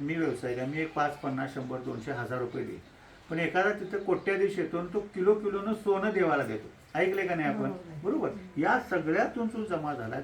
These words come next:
Speaker 1: तो क्राऊड फंड आहे आणि तोच क्राऊड फंड या सिस्टीमनं काय केलाय?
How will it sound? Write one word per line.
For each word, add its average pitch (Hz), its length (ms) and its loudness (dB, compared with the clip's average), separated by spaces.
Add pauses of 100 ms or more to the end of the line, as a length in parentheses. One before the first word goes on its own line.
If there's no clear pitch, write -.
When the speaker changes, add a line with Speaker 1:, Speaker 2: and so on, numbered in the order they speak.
Speaker 1:
तो 208 60 0
क्राऊड 175 420 4 (120)
फंड 139 180 2
आहे 131 100 4 (260)
आणि 156 100 -4
तोच 247 500 4
क्राऊड 160 240 4
फंड 160 200 0
या 156 100 4
सिस्टीमनं 139 500 -2
काय 123 200 0
केलाय? 170 280 0